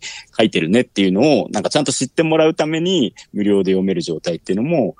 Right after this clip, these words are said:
なんかある程度確保していかなきゃいけないなと思うし、それプラス、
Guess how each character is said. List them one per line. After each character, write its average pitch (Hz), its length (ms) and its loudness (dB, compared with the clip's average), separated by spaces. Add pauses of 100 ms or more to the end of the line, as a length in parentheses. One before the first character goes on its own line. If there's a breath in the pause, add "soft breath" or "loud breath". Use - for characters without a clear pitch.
(180 soft breath)
な 104 100 -2
ん 92 40 -4
か - 200 -4
あ 139 60 4
る 117 120 0
程 90 120 0
度 82 120 -6
確 - 300 -8
保 90 80 -2
し - 100 -8
て 87 80 -6
い 85 40 -4
か 90 100 -4
な 85 100 -6
き 87 80 -6
ゃ - 20 -4
い 82 40 -6
け 95 120 0
な 95 100 0
い 92 60 2
な 98 100 2
と 101 120 0
思 113 140 2
う 120 40 0
し、 170 320 2
そ 196 140 0
れ 202 80 4
プ - 160 -2
ラ 220 140 2
ス、 240 440 0